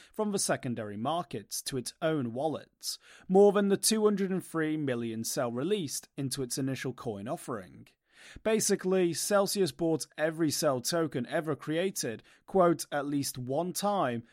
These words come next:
and in some instances, twice," end quote.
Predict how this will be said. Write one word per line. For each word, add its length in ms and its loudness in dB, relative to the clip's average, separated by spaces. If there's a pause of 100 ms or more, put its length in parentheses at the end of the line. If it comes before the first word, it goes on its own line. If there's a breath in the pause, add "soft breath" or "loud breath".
(120 soft breath)
and 100 -4
in 100 -2
some 240 0
instances, 800 -4 (100)
twice," 720 -2 (140)
end 240 -12
quote. 560 -6